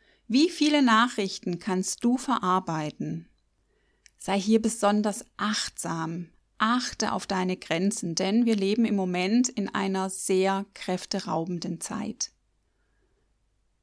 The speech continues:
Achtens, sei eine Empfangende von Gottes Liebe. Ich lade dich ein, dass du dir vorstellst, wie Jesus vor dir steht. Er ist der Gott, der dich sieht.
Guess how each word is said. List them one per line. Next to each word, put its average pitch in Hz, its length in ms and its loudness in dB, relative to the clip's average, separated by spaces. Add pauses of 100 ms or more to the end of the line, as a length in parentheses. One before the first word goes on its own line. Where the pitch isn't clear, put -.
(180)
Achtens, - 760 -4 (300)
sei 202 480 2
eine 190 240 0
Empfangende 185 800 -4
von 226 260 0
Gottes 180 460 -6
Liebe. 175 480 -6 (1080)
Ich - 140 -2
lade 277 180 6
dich 262 260 0 (160)
ein, 185 480 0
dass 233 180 0
du 220 80 -2
dir 202 460 0 (240)
vorstellst, 233 1200 0 (480)
wie 190 120 -2
Jesus 185 640 -4
vor 175 280 -6
dir 185 220 -4
steht. - 720 0 (1400)
Er 220 380 6
ist 233 160 -2
der 240 100 -2
Gott, 180 400 -4
der 190 120 -2
dich - 260 -8
sieht. - 540 -2